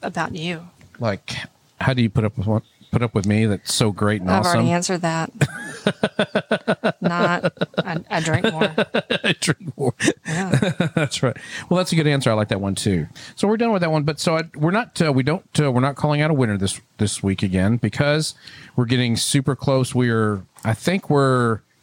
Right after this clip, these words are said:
Speaker 2: like, forty-eight on our Instagram followers to, to getting to that twenty-five hundred
Speaker 1: Away.
Speaker 2: point. So I'm gonna go ahead and post the pictures here. I know I've been saying I'm gonna do that, but I've been waiting for some stuff to come in, so I wanted to add to it.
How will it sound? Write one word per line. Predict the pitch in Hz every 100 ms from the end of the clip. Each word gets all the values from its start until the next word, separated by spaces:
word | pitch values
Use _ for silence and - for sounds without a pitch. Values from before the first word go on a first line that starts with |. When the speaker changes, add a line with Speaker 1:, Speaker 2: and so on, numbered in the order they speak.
| _ -
Speaker 2:
like, | 117 -
forty-eight | - 156 160 165 143 131 123 - - - _ _ _ _ -
on | 127
our | 120
Instagram | 120 131 - 110 113 104
followers | 113 110 98 95 - -
to, | 117 - -
to | 117
getting | 127 127
to | 120
that | 117 113 -
twenty-five | - 123 120 127 113
hundred | 180 120 107
Speaker 1:
Away. |
Speaker 2:
point. | 113 110 92 -
So | - 104 101 - - - -
I'm | 143 156
gonna | 165
go | 165
ahead | 156
and | 127
post | 156 147
the | 160
pictures | 165 - 127
here. | 135
I | 123
know | 131 160
I've |
been | 170
saying | 156 175 160
I'm | 156 151 135
gonna | 131 120
do | 110 127 185 190
that, | 175 175 170 - - - - -
but | 139
I've |
been | 131 131
waiting | 143 170
for | 180
some | 170
stuff | 151 165 147
to | 147
come | 151 131
in, | 110 107
so | 104 113
I |
wanted | 107 117 117
to | 110
add | 120 127
to | - 131 123
it. | 123